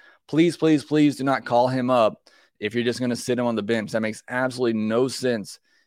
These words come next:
in my mind. Yeah, maybe you don't start him every game while he's up here, but again, in my mind, you're calling him up. He needs to play every day.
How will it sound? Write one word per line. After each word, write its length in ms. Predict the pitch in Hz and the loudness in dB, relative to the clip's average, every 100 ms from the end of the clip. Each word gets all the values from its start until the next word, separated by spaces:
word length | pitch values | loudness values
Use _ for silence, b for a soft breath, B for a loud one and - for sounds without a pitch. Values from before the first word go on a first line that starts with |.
| _ | _
in 140 | 110 113 | -4 -2
my 260 | 113 117 | 0 0
mind. 540 | 120 120 113 95 95 _ - | 0 0 0 -2 -8 _ -8
Yeah, 140 | 104 | -4
maybe 260 | 110 127 143 | 0 0 2
you 100 | 147 | 2
don't 140 | 123 | 0
start 300 | - 123 135 | 2 4 4
him 100 | 131 - | 2 -2
every 260 | 113 143 | 0 2
game 360 | 139 143 143 127 b b - | 0 0 -2 -6 b b -2
while 240 | 110 123 | 2 2
he's 220 | 131 120 | 0 6
up 180 | 131 123 | 6 6
here, 260 | 131 135 135 | 0 0 2
but 340 | 120 117 - _ _ _ _ _ _ _ | 4 4 2 _ _ _ _ _ _ _
again, 240 | 113 123 113 | -2 -2 -2
in 80 | 107 | 0
my 200 | 117 147 | 2 2
mind, 260 | 143 131 | 2 2
you're 100 | 127 | -2
calling 340 | 120 123 131 123 | -4 -2 0 0
him 140 | 117 | 2
up. 320 | 123 113 - _ _ | 4 2 0 _ _
He 200 | - 131 | -8 -4
needs 220 | 143 143 | -2 -2
to 80 | 120 | -4
play 360 | 110 123 120 107 | -2 0 0 0
every 480 | 110 117 110 104 98 | 0 0 -2 -6 -2
day. 320 | 104 85 | -2 -2